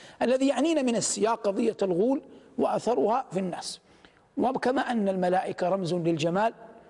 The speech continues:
فإن الشياطين عياذا بالله والجان رمز للقبح. قال الله جل وعلا عن شجرة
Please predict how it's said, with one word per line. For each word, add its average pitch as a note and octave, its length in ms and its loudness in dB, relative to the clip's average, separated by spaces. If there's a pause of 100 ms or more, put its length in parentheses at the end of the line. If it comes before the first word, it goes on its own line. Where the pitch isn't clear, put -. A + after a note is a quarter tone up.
(280)
فإن F#3+ 420 0
الشياطين F3 720 0
عياذا D#3+ 400 0
بالله D#3 600 -2
والجان F3 480 -2 (220)
رمز G#3 260 0
للقبح. E3+ 600 -4 (680)
قال F#3 160 0
الله F#3 300 0
جل F3 240 0
وعلا E3+ 340 2
عن D3 180 -8
شجرة F3+ 460 -4